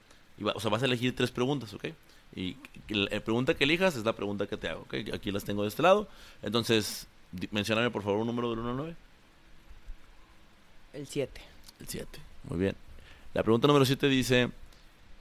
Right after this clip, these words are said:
Speaker 1: "¿Cuál es tu más grande molestia?". Estas preguntas, cabe aclarar, pues se me estaba olvidando, son, no tienen respuestas correctas ni incorrectas, o sea, es de do-, de lo, de lo que se te venga a la mente, o sea, no es como que, "Ah, ¿te refieres a cuando yo era?". No, no, no, o sea,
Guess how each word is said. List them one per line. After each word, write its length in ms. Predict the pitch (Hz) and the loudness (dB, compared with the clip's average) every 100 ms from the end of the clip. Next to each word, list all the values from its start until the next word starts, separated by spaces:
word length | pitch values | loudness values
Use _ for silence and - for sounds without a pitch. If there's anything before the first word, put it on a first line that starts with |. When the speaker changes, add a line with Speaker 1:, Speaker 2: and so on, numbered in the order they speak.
| - - | -16 -2
Speaker 1:
"¿Cuál 260 | - 135 147 | 10 10 12
es 200 | 170 - | 6 4
tu 160 | - 147 | 2 4
más 240 | 123 131 | 8 8
grande 280 | 131 135 139 | 8 6 6
molestia?". 520 | 123 110 104 - 90 - - - - - - - - - | 6 6 4 2 -6 -8 -20 -20 -20 -20 -18 -18 -20 -4
Estas 200 | 113 147 | -2 0
preguntas, 560 | 185 156 147 147 170 - | 4 6 6 6 4 6
cabe 180 | 127 131 | 6 6
aclarar, 280 | 131 113 123 | 8 8 8
pues 80 | |
se 60 | 120 | 4
me 20 | |
estaba 180 | 98 107 | 2 4
olvidando, 360 | 107 98 104 - - - | 6 4 4 -2 -8 -16
son, 380 | - - 113 110 - | -4 6 6 6 2
no 160 | 120 120 | 2 4
tienen 240 | 147 156 | 4 4
respuestas 320 | 143 120 127 | 2 2 -2
correctas 360 | 139 120 120 135 | 2 2 2 -2
ni 80 | 135 | -2
incorrectas, 580 | 117 107 131 - 156 151 | 0 2 2 2 0 2
o 100 | 113 | 4
sea, 400 | 104 98 95 95 | 6 8 6 6
es 220 | 101 110 | 4 4
de 80 | 139 | 6
do-, 100 | 151 | 6
de 160 | 127 110 | 6 6
lo, 200 | 107 101 - - | 6 4 0 -4
de 160 | 110 110 | 2 4
lo 120 | 110 | 4
que 100 | 123 | 0
se 80 | 123 | 2
te 80 | |
venga 160 | 123 151 | 4 6
a 20 | |
la 80 | 170 | 6
mente, 280 | 131 120 107 | 6 4 2
o 40 | 101 | 2
sea, 80 | |
no 60 | 107 | 0
es 40 | 113 | 0
como 180 | 120 | -4
que, 120 | 98 - | -6 -4
"Ah, 280 | - 170 160 | 0 0 0
¿te 60 | - | -2
refieres 400 | 113 123 170 185 | -2 -2 -2 -2
a 60 | |
cuando 240 | - 143 120 | -4 -4 -2
yo 180 | 123 143 | -2 -2
era?". 220 | 156 170 | -4 -4
No, 100 | 107 | -2
no, 120 | 107 | 0
no, 80 | 95 | 0
o 40 | |
sea, 180 | 92 85 | -2 -6